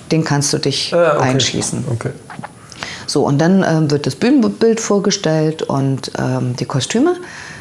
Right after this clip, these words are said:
Speaker 1: Das heißt, ähm, Bühnenbildner oder Bildnerinnen und
Speaker 2: Bringen ihre Entwürfe mit und, oder ist das vorher schon klar?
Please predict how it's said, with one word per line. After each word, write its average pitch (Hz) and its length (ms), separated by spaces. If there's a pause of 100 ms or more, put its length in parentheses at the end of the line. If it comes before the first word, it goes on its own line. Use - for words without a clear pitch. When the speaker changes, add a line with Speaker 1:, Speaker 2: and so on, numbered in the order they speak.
(100)
Speaker 1:
Das - 160
heißt, 139 440
ähm, 127 420 (180)
Bühnenbildner 139 760 (200)
oder 120 100
Bildnerinnen 127 800
und 123 300 (1900)
Speaker 2:
Bringen 151 200
ihre 139 220
Entwürfe 151 380
mit 170 200
und, 135 280 (920)
oder 123 160
ist 113 120
das 117 100
vorher 104 220
schon 107 160
klar? 107 300